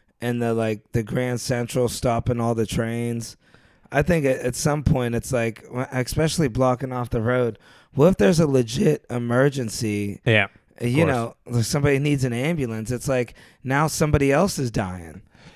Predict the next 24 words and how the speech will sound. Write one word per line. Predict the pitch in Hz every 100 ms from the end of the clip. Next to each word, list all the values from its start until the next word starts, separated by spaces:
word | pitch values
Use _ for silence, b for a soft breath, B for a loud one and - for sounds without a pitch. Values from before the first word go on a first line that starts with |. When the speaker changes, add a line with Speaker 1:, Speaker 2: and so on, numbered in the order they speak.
| b
Speaker 2:
Yeah. | 123 127 - _ -
But | 202
the | 190
thing | 196 190
is, | 180 113
though, | 120 113
I | 107
mean, | 107 107
like, | 104 98 98 - - _ _ _
the | 120
reason | 113 120 107 101
why, | 101 104 101 98
the | 95
logic | 98 107 104 -
behind | 95 95 92 90 - _
blocking | 104 95 98
off | 92 90
Grand | 104 98 87
Central | 101 95 95 85
is, | 85
like, | 92 90 -
you | 131 113
did | 127
notice. | 107 113 90 - -